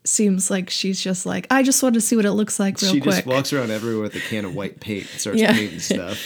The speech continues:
Speaker 1: <laughs> So that's a good short watch. Okay, and then our last one is a Netflix documentary that I think came out last summer.
Speaker 2: And we've talked about it before, but just in case you haven't seen it.
Speaker 1: Yeah,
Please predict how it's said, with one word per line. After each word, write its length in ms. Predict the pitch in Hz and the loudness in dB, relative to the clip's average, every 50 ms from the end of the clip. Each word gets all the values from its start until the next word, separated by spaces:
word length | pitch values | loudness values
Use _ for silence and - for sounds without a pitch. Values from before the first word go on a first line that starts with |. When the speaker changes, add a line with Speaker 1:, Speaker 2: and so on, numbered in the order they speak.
| - - | -10 -12
Speaker 1:
<laughs> 160 | - - - | -12 -12 -10
So 520 | - - 147 233 233 233 226 220 226 214 202 - _ _ _ _ _ _ - | -4 0 2 4 4 4 4 2 2 0 -2 -4 _ _ _ _ _ _ -4
that's 300 | - 254 254 269 262 - | 0 2 2 2 2 2
a 80 | 285 269 | 2 2
good 480 | 226 240 240 226 220 220 214 190 185 - - | 4 4 4 4 4 4 2 0 -2 -2 -2
short 480 | - - - - 214 196 202 208 - - | -2 0 2 2 2 2 0 -2 -6 -6
watch. 500 | - 202 190 - - - - - - - - - | -6 -6 -4 -6 -6 -6 -4 -4 -4 -2 -2 0
Okay, 360 | 226 226 226 202 180 - - - | 0 0 0 0 -2 -2 -2 0
and 160 | - 233 240 | 2 4 4
then 120 | 240 233 233 | 4 4 2
our 120 | 233 233 | 2 2
last 400 | 226 226 214 220 240 247 - - | 2 2 2 2 0 -2 -4 -4
one 240 | 302 311 339 359 349 - - | -4 -2 -2 -4 -6 -4 -2
is 500 | 247 233 233 233 226 226 226 226 - - - - | 2 2 4 4 4 4 2 0 -2 -4 -4 -2
a 320 | - 214 214 208 208 214 208 | 0 2 2 2 4 2 2
Netflix 540 | 208 208 208 - - - 233 240 233 - | 2 0 0 -2 -4 -4 -4 -2 -2 -2
documentary 800 | - 226 220 220 - - 226 220 202 196 196 - - 208 202 196 | -4 -2 -4 -4 -2 0 0 2 2 0 -2 -4 -2 0 0 0
that 320 | 196 196 196 190 185 180 - - | 0 0 0 0 0 -2 -2 -2
I 80 | 196 | -4
think 240 | 185 - 214 202 208 | -2 -2 -2 -2 -2
came 200 | - 226 214 208 | 0 0 2 2
out 180 | 196 190 - - | 0 -2 -4 -4
last 360 | 190 190 185 185 190 185 185 - | -2 -2 0 0 -2 -2 -2 -2
summer. 800 | - - - - - - 220 214 196 180 175 170 - 180 180 180 | -2 0 0 0 0 0 0 0 0 0 0 0 -2 -2 -2 -2
Speaker 2:
And 100 | 131 127 | -4 -4
we've 180 | 127 123 - - | -4 -4 -6 -6
talked 280 | - 131 123 127 127 | -4 -4 -4 -4 -4
about 200 | - 131 139 131 131 | -4 -4 -2 -2 -2
it 80 | 113 | -4
before, 420 | 107 107 101 - - 110 110 110 107 | -4 -6 -8 -8 -8 -6 -4 -4 -4
but 180 | 92 104 95 92 | -6 -8 -8 -8
just 280 | 92 113 120 113 - | -6 -6 -6 -4 -2
in 120 | 143 135 123 | -2 -2 -2
case 240 | 123 127 120 107 - | -2 -2 -2 -2 -2
you 80 | 113 | -2
haven't 240 | 110 107 - 107 104 - | -2 -2 -4 -4 -6 -6
seen 260 | - - 104 92 76 | -6 -6 -6 -6 -8
it. 180 | 62 60 - - - | -10 -12 -14 -6 -2
Speaker 1:
Yeah, 300 | 233 262 254 226 202 | 0 2 2 2 0